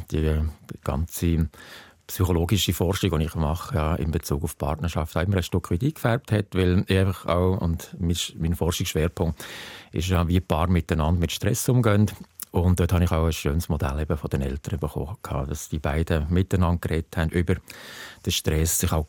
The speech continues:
unterstützt haben wechselseitig. Und das ist eigentlich etwas, was ich dann auch gesehen habe. Ich denke, das ist etwas sehr Wertvolles,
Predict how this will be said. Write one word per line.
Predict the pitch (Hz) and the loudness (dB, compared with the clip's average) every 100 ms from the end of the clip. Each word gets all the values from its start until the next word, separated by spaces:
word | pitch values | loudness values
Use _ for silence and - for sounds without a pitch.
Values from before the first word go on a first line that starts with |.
| _ | _
unterstützt | 90 85 95 - 90 - | 0 0 0 0 -2 0
haben | 87 82 | 0 0
wechselseitig. | 85 78 - 87 - 76 76 - 78 | 0 -2 -2 -4 -2 -4 -4 -6 -2
Und | 85 76 - - 87 | 0 -2 -4 -8 -6
das | 76 | -4
ist | 78 107 | -4 -2
eigentlich | 76 | -2
etwas, | 76 73 82 82 | -2 -4 -4 -2
was | 76 | -4
ich | - | -2
dann | 78 | -2
auch | 80 | -2
gesehen | - 101 151 | -2 -2 -2
habe. | |
Ich | - | -2
denke, | 98 113 | -4 -2
das | |
ist | 101 | -2
etwas | 95 - 98 | -2 -4 -2
sehr | 95 87 | -2 0
Wertvolles, | 92 110 - 101 104 | 0 -2 0 2 2